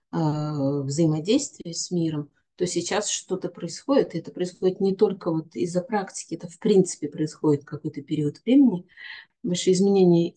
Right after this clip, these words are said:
и эти прак-, эта практика еще больше, а, включает меня во взаимодействие с миром, я так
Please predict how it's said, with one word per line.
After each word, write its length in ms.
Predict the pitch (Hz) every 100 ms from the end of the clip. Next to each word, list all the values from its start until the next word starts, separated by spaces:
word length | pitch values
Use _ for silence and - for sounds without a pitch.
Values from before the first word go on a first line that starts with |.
| -
и 220 | 190 190
эти 340 | 185 196 185 180
прак-, 300 | 190 202 -
эта 220 | 202 196
практика 440 | 196 196 202 - 170
еще 260 | - 170
больше, 580 | 165 180 143 - - - _ _ _ _ _ _ _ -
а, 280 | 170 165 151
включает 720 | - 180 180 190 170 151 -
меня 560 | 160 156 156 147 143 156
во 60 |
взаимодействие 840 | 160 160 165 165 160 180 - - 143
с 160 | - 170
миром, 400 | 160 160 143 139
я 200 | 143 135
так 120 | 151